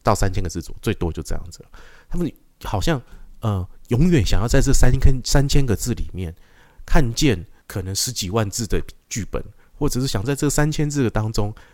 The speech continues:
看到那个整个故事到底要，就是整个细节会长什么样子。然后你就想说，我们现在不是在写大纲吗？那你大纲你更应该要好好的，就是把这个些个琢磨出来。那我想说，那就是已经到了，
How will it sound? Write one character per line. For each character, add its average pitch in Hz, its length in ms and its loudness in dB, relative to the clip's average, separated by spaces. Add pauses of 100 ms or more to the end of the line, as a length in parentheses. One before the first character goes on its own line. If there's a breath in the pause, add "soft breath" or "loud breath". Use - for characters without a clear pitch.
看 156 180 6
到 131 260 -2 (260 soft breath)
那 127 140 -4
个 92 420 -4
整 98 140 0
个 87 140 -6
故 127 180 -2
事 - 180 -2
到 123 140 2
底 - 120 -6
要， 107 140 -2 (200)
就 131 100 -6
是 123 160 -4 (640 soft breath)
整 107 160 -2
个 104 60 -2
细 160 200 -2
节 101 140 -4
会 123 100 -2
长 92 200 2
什 85 120 -2
么 78 100 -6
样 85 260 -12
子。 - 100 -20 (400 loud breath)
然 131 140 -2
后 170 60 0
你 135 40 -2
就 147 100 -2
想 135 120 -2
说， 117 100 -6
我 - 80 -12
们 87 80 -6
现 143 140 -2
在 - 20 -4
不 - 140 0
是 123 120 -2
在 110 320 -2 (160)
写 - 220 -10
大 104 220 -2
纲 87 200 -8
吗？ 87 240 -8 (380 soft breath)
那 233 80 -2
你 95 140 -4 (100)
大 170 160 2
纲 170 180 -4
你 127 120 -4 (100)
更 165 200 0
应 175 180 -2
该 170 160 4
要 170 120 2
好 104 160 -4
好 139 200 -2
的， 113 180 0 (100)
就 151 120 -6
是 139 160 -6
把 87 160 -6
这 - 120 -10
个 135 80 -4
些 135 160 -4
个 87 120 -6
琢 - 180 -8
磨 120 160 -6
出 107 140 -6
来。 104 40 -8
那 127 60 -8
我 131 80 -6
想 - 100 -6
说， 120 140 -6
那 147 120 -4
就 120 180 -2
是 117 160 -4
已 - 20 -4
经 98 180 -12
到 98 160 -4
了， 85 200 -6